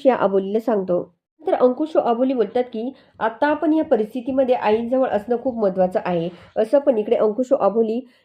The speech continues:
एकमेकांना बोलतात आणि लगेच घाईघाई इकडे आतमध्ये रमाकडे येतात. त्यानंतर आता इकडे ही मनवा या अंकुश व अबोलीला सांगते की, "दादा, ज्यावेळेस तुझा फोन बंद झाला, त्यावेळेस हा क्रिश खूप काही गुंडांना इथे घेऊन आला आणि गुंडांना इथे घेऊन आल्यानंतर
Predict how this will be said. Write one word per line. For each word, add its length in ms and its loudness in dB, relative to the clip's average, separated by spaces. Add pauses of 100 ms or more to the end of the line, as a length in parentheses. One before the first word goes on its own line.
एकमेकांना 500 2
बोलतात 360 4
आणि 240 0
लगेच 280 0
घाईघाई 320 4
इकडे 240 -2
आतमध्ये 420 -2
रमाकडे 340 2
येतात. 300 0 (340)
त्यानंतर 400 2
आता 180 2
इकडे 260 4
ही 280 4 (240)
मनवा 320 4
या 140 4
अंकुश 380 0
व 20 6
अबोलीला 420 2
सांगते 320 -2
की, 140 -4
"दादा, 380 2 (360)
ज्यावेळेस 340 4
तुझा 180 0
फोन 260 0
बंद 220 2
झाला, 280 2
त्यावेळेस 400 0
हा 40 0
क्रिश 360 -2
खूप 220 -6
काही 240 2 (500)
गुंडांना 460 2
इथे 240 2
घेऊन 260 2
आला 280 2 (340)
आणि 140 2
गुंडांना 400 4
इथे 220 0
घेऊन 220 2
आल्यानंतर 480 2